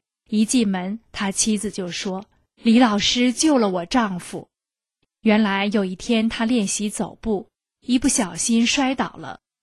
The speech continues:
头正好磕在八毫米厚的茶几玻璃上，把玻璃都砸碎了，后脑勺磕了一个大口子，鲜血直流。我们赶紧捂上毛巾，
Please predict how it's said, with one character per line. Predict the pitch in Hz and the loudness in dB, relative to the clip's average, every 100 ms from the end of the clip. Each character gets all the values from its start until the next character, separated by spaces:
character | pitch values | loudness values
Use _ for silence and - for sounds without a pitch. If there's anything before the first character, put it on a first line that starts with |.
| - | -8
头 | - 233 | 2 2
正 | 262 330 | 4 2
好 | 269 220 175 | 0 -4 -6
磕 | - 233 | -4 -2
在 | 233 202 | -2 -4
八 | 202 294 196 | -2 -2 -2
毫 | - 190 | -4 -2
米 | 233 180 | 0 -2
厚 | - 233 | -2 -2
的 | 208 180 180 | -2 -4 -6
茶 | - 190 208 | -6 -4 -4
几 | 254 | -4
玻 | 254 285 285 | -2 0 0
璃 | 254 | -2
上， | 170 202 165 - _ _ _ | -6 -8 -12 -18 _ _ _
把 | 202 | -4
玻 | 208 294 320 | 0 2 4
璃 | 285 | 2
都 | 202 | 0
砸 | 190 190 160 | -2 -6 -8
碎 | 185 254 196 | -4 -2 -2
了， | 165 - _ _ | -4 -10 _ _
后 | _ - 226 | _ 2 4
脑 | 196 | 4
勺 | 170 - 170 196 | -2 -6 -6 -8
磕 | - 240 | -4 -2
了 | 226 | 0
一 | 190 | -2
个 | 240 | -2
大 | 247 202 | -4 -6
口 | - - - | -8 -10 -12
子， | - 175 - _ _ | -12 -12 -12 _ _
鲜 | - 302 285 | 0 2 2
血 | 277 214 - | 0 -4 -4
直 | - 190 | -8 -4
流。 | 220 185 147 - _ _ _ _ _ | -2 -2 -4 -14 _ _ _ _ _
我 | 220 | 4
们 | 208 214 | 4 4
赶 | 180 208 | 2 0
紧 | 233 214 208 | 2 0 0
捂 | 185 | -2
上 | 214 190 | -4 -4
毛 | 180 180 | -4 -6
巾， | - 233 226 | -2 0 -2